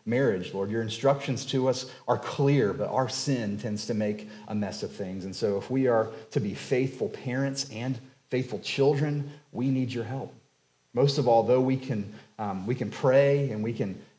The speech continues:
discipline and we can teach, God, we're powerless to turn the hearts of our children to you. That is a work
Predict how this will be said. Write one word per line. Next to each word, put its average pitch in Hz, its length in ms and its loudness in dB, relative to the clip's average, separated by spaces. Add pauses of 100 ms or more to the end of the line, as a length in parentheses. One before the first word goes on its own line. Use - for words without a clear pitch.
discipline 135 680 0
and 107 100 -2
we 107 80 0
can 104 200 -6
teach, 139 580 -2 (320)
God, 131 180 2
we're 135 140 2
powerless 107 800 0 (220)
to 104 240 -4
turn 131 640 -2
the 110 80 -2
hearts 107 520 -2
of 110 220 -6
our 98 100 2
children 98 720 -4 (360)
to 113 120 -4
you. 92 320 -4
That 113 300 0
is 117 160 -4
a 107 180 0
work 104 300 0